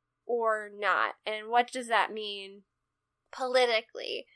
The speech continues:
for them? Because there's this moratorium on cross-species fraternization. And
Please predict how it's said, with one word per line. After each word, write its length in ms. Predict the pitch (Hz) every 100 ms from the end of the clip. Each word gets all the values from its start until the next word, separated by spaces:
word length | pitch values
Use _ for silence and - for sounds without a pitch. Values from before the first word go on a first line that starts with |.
| _ _ _ -
for 160 | 214 208
them? 440 | 202 185 - -
Because 760 | - 208 - - 214 202 190 -
there's 360 | 220 208 214 - -
this 500 | 196 202 - - - _
moratorium 920 | 240 233 220 - 453 302 233 214 214 _ _ _ _ -
on 560 | 220 208 202 190 190 214 -
cross-species 1600 | 247 339 208 - - - _ - - - 226 214 208 196 208 -
fraternization. 1040 | 226 190 175 190 214 254 277 - 165 113 - - _ _ _ _
And 720 | 214 214 208 202 202 202 196